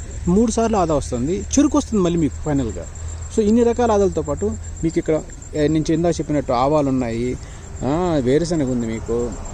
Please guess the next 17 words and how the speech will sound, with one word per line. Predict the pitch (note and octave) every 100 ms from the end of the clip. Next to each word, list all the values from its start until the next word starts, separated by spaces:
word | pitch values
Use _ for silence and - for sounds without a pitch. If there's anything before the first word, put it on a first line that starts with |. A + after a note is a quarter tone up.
| - - - - - - A2 - - - - B2
ఆ, | B2 A#2
పెసలు | D3+ C#3+ G3
ఉంది, | E3 C#3+ C#3+ D3 - -
కందులు | E3+ F3 G3 F#3+
ఉన్నాయి, | C#3 C3 C3+ D3+ - - - - -
ఆ, | D#3+ F3
మినుములు | D3+ E3+ G#3+ G3+
ఉన్నాయి, | D3+ C3+ B2+ C#3+ - - - -
రైట్. | C#3 A#3 - - - - - -
ఆ, | C3+ C3+ C3+ C3+ C3+ C3+ C3 C3 C3 - - - - -
ప్లస్ | D3+ -
మీకు, | D3 C#3 C#3 C3+ C#3 - - - - C3
ఆ, | C3
సోయాబీన్స్ | B2 E3+ G3 F#3+ F3+ E3+
ఉన్నాయి | D3+ C#3
మీకు. | C3 B2+ C3+ C#3+ - - - - - - - - - -
అక్కడక్కడ | C3 F3+ F3+